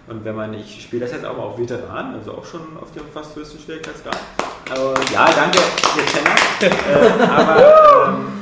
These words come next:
ähm, äh, dann macht's irgendwie auch Spaß, aber trotzdem ist es eigentlich krass, wie, wie, äh,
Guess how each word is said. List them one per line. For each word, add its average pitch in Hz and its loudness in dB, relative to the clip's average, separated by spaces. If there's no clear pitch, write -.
ähm, - -12
äh, 117 -10
dann 135 -4
macht's 165 -6
irgendwie 160 -12
auch 123 -8
Spaß, - -8
aber 131 -8
trotzdem 135 -12
ist - -14
es - -18
eigentlich 139 -16
krass, - -12
wie, 139 -12
wie, 131 -12
äh, - -16